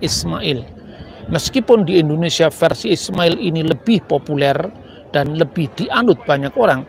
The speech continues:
tetapi tidak mengurangi fakta bahwa di Islam sendiri kontroversi tentang Ismail atau Isqa itu belum selesai. Nah, sementara itu pada pihak lain ada fakta yang harus diungkapkan,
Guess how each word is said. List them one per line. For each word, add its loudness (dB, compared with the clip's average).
tetapi 0
tidak 0
mengurangi 2
fakta 0
bahwa 0
di -2
Islam 0
sendiri 0
kontroversi 2
tentang -2
Ismail 0
atau 0
Isqa -4
itu -4
belum 0
selesai. -6
Nah, -2
sementara 2
itu 4
pada 2
pihak 0
lain 0
ada 2
fakta 2
yang 4
harus 4
diungkapkan, -2